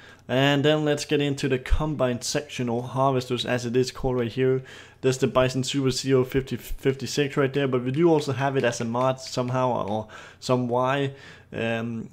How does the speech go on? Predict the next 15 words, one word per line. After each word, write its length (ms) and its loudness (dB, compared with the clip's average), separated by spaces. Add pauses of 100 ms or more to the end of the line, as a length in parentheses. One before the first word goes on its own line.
so 300 -6
we're 120 -6
gonna 180 -6
take 200 -2
it 80 -4
right 260 -4
there, 240 2
change 440 -4
color 380 -2
to 180 -8
gray, 680 -2 (380)
change 420 -4
color 300 -2
to 600 -6
gray. 560 -4